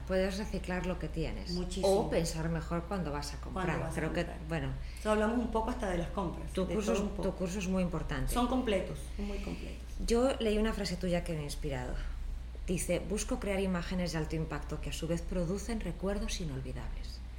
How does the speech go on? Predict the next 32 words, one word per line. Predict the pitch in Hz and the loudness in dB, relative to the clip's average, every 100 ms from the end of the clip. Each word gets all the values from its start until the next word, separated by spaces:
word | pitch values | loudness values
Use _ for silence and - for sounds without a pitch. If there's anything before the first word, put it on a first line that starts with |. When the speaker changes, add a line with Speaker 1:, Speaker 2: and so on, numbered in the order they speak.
| - - - - - | -10 -8 -8 -6 0
Speaker 1:
Al | 160 | 2
final | 165 185 208 | 2 4 4
lo | 208 | 2
más | 208 220 | 0 -2
importante | 208 180 180 175 196 190 | -2 -2 -2 -2 -2 -2
es | - - - | -2 -4 -4
crear | 175 170 | -2 0
una | 185 185 | 2 2
identidad | 170 160 160 151 147 151 - - - - - | 0 0 0 0 0 -2 -6 -10 -10 -8 -2
y | 202 | 0
recordación. | 156 139 135 131 - 131 - - - - - - - | 0 -2 -4 -4 -4 -6 -6 -8 -8 -8 -8 -6 0
Sé | 196 | 0
que | 185 | 2
solo | 180 196 | 0 0
tengo | 190 196 - - | 0 0 -2 2
un | 262 302 | 4 4
segundo | - 269 233 220 170 | 2 2 4 2 2
para | 160 151 143 | -2 -4 -4
captar | 160 - 165 165 | -4 -2 0 0
la | |
atención | 165 151 - 165 | 0 -2 -2 0
de | 160 | 0
la | 151 | 0
audiencia | 147 151 147 - 156 - | 0 -2 -2 -4 -4 -4
y | |
crear | 170 160 165 | 0 0 0
una | 156 151 | -2 -2
conexión. | 170 131 - 147 127 - - - | -4 -4 -4 -4 -4 -4 -6 -2
Esa | 190 - 226 - - | -2 -2 -6 -8 -4
es | 160 - | -2 -2
mi | 139 | -4
misión". | 135 - 131 | -6 -6 -6